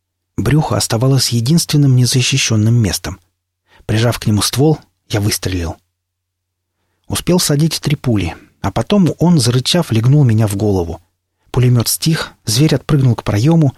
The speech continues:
неловко повернулся, скользя, припадая задом к полу. Злой, до сих пор остававшийся за дверью, с ревом налег на нее,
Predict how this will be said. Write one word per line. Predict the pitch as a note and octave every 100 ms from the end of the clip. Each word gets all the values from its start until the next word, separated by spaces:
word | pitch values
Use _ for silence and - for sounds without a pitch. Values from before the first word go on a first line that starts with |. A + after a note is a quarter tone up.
| _
неловко | - D3 D#3 -
повернулся, | B2 A#2 A#2 F3 E3+ C#3+
скользя, | - D3 C3+ D3+ B2 -
припадая | B2+ B2 A#2 C3+ B2
задом | C3 B2 A#2+
к | -
полу. | C#3+ B2+ G#2 - _ _ _ _ _ - -
Злой, | A2 C3 F#3+
до | C#3
сих | - C#3+
пор | - A#2+
остававшийся | - C3 C3+ - A#2 A2+
за | A2+ A#2+
дверью, | D3+ F3+ A2+ -
с | -
ревом | B2+ D3 B2+ A#2
налег | A2+ D#3+ -
на | C3
нее, | B2 A2